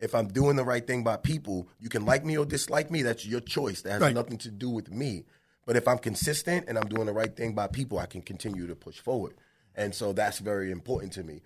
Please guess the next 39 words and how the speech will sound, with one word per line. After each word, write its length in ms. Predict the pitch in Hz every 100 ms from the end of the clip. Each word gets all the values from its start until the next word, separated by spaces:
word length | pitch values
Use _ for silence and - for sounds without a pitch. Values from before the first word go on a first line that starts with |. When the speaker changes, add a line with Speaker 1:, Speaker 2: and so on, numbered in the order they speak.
| _
Speaker 1:
So 200 | - 123
this 260 | 110 135 135
just 200 | 127 95
naturally 840 | 107 120 123 - 113 110 110 107 101 _ _ -
aligned 640 | 101 104 117 117 110 101
with 320 | 104 101 95 _ _
who 140 | - 101
I 160 | 98
am 400 | 92 110 101 87
and, 300 | 90 90 87
and 400 | - 90 87 87
what 140 | 87 90
I 120 | 85
believe 600 | 78 82 113 107 92 80 - -
in 80 | 82
as 100 | 80 -
far 240 | 85 87
as 180 | 85 - - -
giving 240 | 98 92
back 280 | 87 87 87
and 140 | 87
doing 340 | 85 85 82 82 _ _ _
and 80 | 87 _
giving 200 | 87 85
to 100 | 82
my 140 | 82
community. 520 | 82 95 104 98 85 - _ -
Patricia, 540 | - 147 135 - 73 - - _ _ _ -
that's 160 | 92 -
my 100 | 104
mother's 320 | 107 107 98
name. 300 | 107 78 73 185
Speaker 2:
Okay. 240 | 196 226
Speaker 1:
Patricia 480 | - 98 131 120 135
Paulette 580 | 120 123 120 113 113 - _ _
Smith, 580 | - - 107 92 - _ _ _ _ - 87
married 400 | 101 107 110 101
name 280 | 104 104 92
Burrington. 540 | 95 101 95 92 80